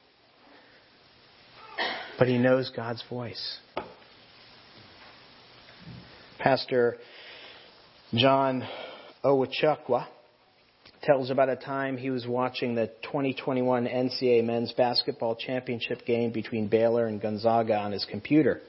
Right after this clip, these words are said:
And he writes this, "I was watching the game intently, texting my friends as I watched. There I came to a time when I realized there was a significant lag in my internet connection.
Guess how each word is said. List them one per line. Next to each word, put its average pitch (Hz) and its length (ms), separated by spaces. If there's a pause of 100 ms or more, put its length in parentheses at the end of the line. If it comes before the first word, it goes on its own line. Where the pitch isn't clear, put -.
(920)
And 110 80
he 113 100
writes 110 320
this, 120 260 (1500)
"I 151 60
was 143 100
watching 208 340
the 190 80
game 160 260
intently, 123 640
texting - 460
my 131 200
friends 120 380
as 107 140
I 104 80
watched. 101 500 (880)
There 160 160
I 180 80
came 170 400
to 165 140
a 143 60
time 160 320
when 147 100
I 139 60
realized 170 560
there 151 80
was 135 200
a 135 60 (180)
significant 170 720
lag 131 800 (100)
in 120 120
my 117 160
internet 127 540
connection. - 560